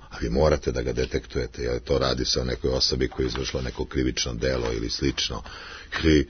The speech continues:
bilo kakav drugi problem koji je s tim u vezi, a jedini ste,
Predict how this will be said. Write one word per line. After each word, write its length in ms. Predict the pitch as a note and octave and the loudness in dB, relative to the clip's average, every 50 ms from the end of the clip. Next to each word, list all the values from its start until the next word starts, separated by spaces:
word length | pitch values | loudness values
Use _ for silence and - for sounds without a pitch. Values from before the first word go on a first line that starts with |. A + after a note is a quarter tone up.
| - - - - - | -4 -16 -18 -2 4
bilo 200 | E2 D#2+ E2 D2 | 6 8 8 8
kakav 320 | - D#2+ D2 - - C#2+ | 6 4 4 4 4 4
drugi 360 | C2+ C#2+ D#2+ E2 D2+ D2+ C#2+ | 6 6 6 6 8 6 4
problem 460 | - - - D2 D2 D2 D2+ D2 C2+ C2 | 4 4 4 4 4 6 6 4 2 2
koji 180 | - C#2+ C2+ | 2 4 4
je 100 | C2+ C2 | 4 2
s 120 | B1 - - | 0 -2 -4
tim 260 | - - D2+ C#2+ C#2+ | 0 2 2 4 4
u 60 | C#2 | 4
vezi, 340 | C2+ D2+ D2+ C#2 C#2+ C2+ A#1 - - - - - - - - | 6 6 6 6 4 2 0 -2 -8 -16 -18 -18 -18 -6 -4
a 60 | - - - - - - | -2 -2 -2 -4 -4 0
jedini 440 | D#2 D#2 D#2 D#2+ E2 F#2 D#2 B1 - | 4 4 6 6 8 6 6 4 0
ste, 220 | - - - - | -4 -8 -10 -12